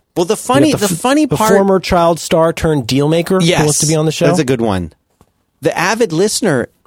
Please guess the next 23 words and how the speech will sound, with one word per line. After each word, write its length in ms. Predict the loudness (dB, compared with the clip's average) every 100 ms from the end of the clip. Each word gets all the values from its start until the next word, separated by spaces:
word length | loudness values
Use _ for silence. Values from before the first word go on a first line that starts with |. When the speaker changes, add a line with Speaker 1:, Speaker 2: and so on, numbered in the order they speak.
| _ -8
Speaker 1:
w-, 160 | -6
just 220 | -2 -2
struck 300 | 0 -2 -2
me 120 | -2 0
as 120 | 0
so 200 | 0 -2
funny 360 | -2 -2 0 0
because 300 | -4 -6 -4
that 240 | -4 -4
came 460 | -4 -2 0 -2 -4 _ _ -4
days 440 | 0 2 0 0
after 680 | 0 0 0 0 0 0 -6 _ _ _ -6
the 100 | -2
last 340 | 0 0 0 -2
episode 440 | -2 -2 -2 0
where 200 | 0 0
we 200 | 0 -4
talked 440 | -2 0 0 -2 -16 -6
about 600 | -4 0 0 0 -2 -6 _ _ _ _ _ _ -4
this 180 | -4 -2
type 240 | -2 -2
of 80 | -4
thing. 240 | -6 -6